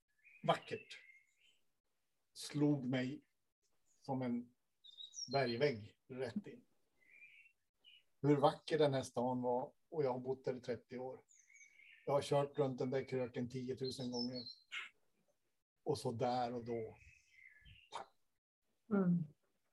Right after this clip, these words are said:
Speaker 1: Och det var inte bara stan som var vacker. Jag insåg hur vackert,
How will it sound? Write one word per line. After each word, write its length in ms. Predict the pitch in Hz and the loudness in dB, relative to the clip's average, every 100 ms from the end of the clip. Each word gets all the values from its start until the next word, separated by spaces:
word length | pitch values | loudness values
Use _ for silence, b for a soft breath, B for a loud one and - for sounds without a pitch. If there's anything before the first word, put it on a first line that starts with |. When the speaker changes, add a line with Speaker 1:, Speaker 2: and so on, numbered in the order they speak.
| _ _ _ _ | _ _ _ _
Speaker 1:
Och 120 | - 151 | -2 2
det 80 | |
var 140 | 170 196 | 6 6
inte 200 | 185 196 | 6 6
bara 300 | 214 180 170 | 8 6 4
stan 680 | - - _ 175 226 170 131 | 0 -8 _ 2 4 2 -2
som 160 | 143 | -2
var 120 | 143 | 0
vacker. 400 | 131 127 - 139 | 0 -2 -4 -4
Jag 160 | 131 156 | 0 0
insåg 560 | 165 139 - 165 151 - | 0 -2 -2 -2 -2 -4
hur 220 | 160 151 | -4 -2
vackert, 880 | 147 165 - _ - 156 - - | -2 -4 -6 _ -6 -6 -6 -20